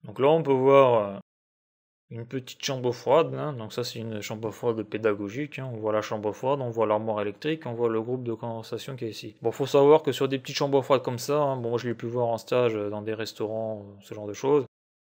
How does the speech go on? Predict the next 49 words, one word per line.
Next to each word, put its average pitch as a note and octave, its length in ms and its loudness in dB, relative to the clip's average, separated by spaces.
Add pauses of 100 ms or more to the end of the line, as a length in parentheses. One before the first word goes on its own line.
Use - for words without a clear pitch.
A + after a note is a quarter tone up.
(160)
Bon, A#2+ 100 -4
il A2+ 60 0
n'y A#2 40 4
a A2+ 40 4
pas B2+ 160 4
d'armoire A#2+ 320 4
électrique, A#2 340 -4
il A2+ 40 -8
n'y - 20 -8
a G#2 60 -12
rien A2+ 80 -10
du A2+ 120 -8
tout, A2 220 -8
hein. G#2 40 -8
Il G2+ 60 -10
y G#2+ 60 -2
a - 20 -2
juste B2 240 -8
un A#2+ 80 -2
régulateur, A#2 560 0
un A#2+ 80 -4
fusible A#2 400 -8
et G#2+ 40 -4
basta, G#2+ 320 -4
quoi. A2+ 200 -20
C'est - 140 -14
vraiment... B2+ 420 -2
Euh, G#2+ 100 0 (840)
le B2+ 100 -6
système C#3 340 2
de B2+ 60 0
contrôle C#3 400 4
d'une B2 120 -2
chambre B2+ 180 2
froide B2 180 0
positive, B2+ 460 -6
il A#2+ 100 -6
est A2 40 -4
vraiment, B2+ 520 0
euh, G#2+ 300 -4
comment A2+ 240 -14
dirais-je, A2+ 280 -6
au A2 60 0
ras A#2+ 120 4
des A#2+ 100 0
pâquerettes C3 440 2
au A#2 60 -8
niveau, A2+ 400 -2
euh, G2+ 220 -2